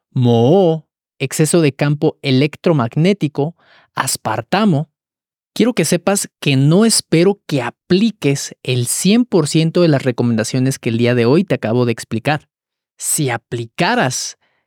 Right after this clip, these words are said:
el cuarenta por ciento, generarías un tremendo cambio en tu vida, incluso si solo aplicas el diez por ciento.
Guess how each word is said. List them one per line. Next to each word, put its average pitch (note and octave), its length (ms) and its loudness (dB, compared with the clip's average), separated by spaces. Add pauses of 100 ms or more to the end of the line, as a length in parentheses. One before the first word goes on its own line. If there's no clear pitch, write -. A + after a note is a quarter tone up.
(140)
el B2+ 280 -6
cuarenta G3+ 720 0
por B2+ 300 -2
ciento, F#3+ 560 -2 (640)
generarías C3 720 0
un E3+ 200 2
tremendo D3+ 520 2
cambio D#3 380 0
en B2+ 60 -2
tu B2 100 -2
vida, A2 280 -4 (240)
incluso F#3 760 2
si - 160 -4
solo F3 180 2
aplicas F3 540 -4
el C3 320 0
diez E3+ 380 0
por B2 280 -4
ciento. D#3+ 560 -2